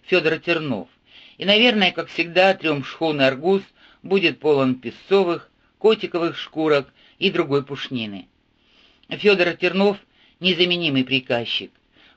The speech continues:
Пушнину, что он выменивал у инородцев, и лес, который вырубал за гроши, Есинский сбывал Дальтону и другим коммерсантам с прибылью в несколько тысяч процентов.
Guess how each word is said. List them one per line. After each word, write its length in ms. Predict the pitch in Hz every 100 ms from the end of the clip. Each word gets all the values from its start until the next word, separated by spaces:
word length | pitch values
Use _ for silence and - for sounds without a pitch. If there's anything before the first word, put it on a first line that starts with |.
| -
Пушнину, 560 | 175 - 233 247 175
что 260 | 135 - 131
он 180 | 127 127
выменивал 680 | 139 135 127 120 117 117 -
у 180 | 127 123
инородцев, 680 | 127 151 190 208 - 117 - _ _ - -
и 80 | 165
лес, 220 | 156 135 -
который 340 | 131 135 131
вырубал 440 | 123 135 127 123
за 80 | 117
гроши, 500 | 131 151 - 233 208 - _ _ _ _ -
Есинский 500 | 202 277 269 240 190
сбывал 440 | 156 165 175 175
Дальтону 760 | 147 127 113 101 110 107 95 - _ _
и 180 | 135 139
другим 320 | 123 127 139
коммерсантам 760 | 131 165 170 226 226 208 160 131
с 100 | -
прибылью 680 | 180 214 185 180 165 165 - _ -
в 100 | 143
несколько 460 | 170 190 185 160 151
тысяч 380 | 151 139 127
процентов. 680 | - 151 - 127 98 87 80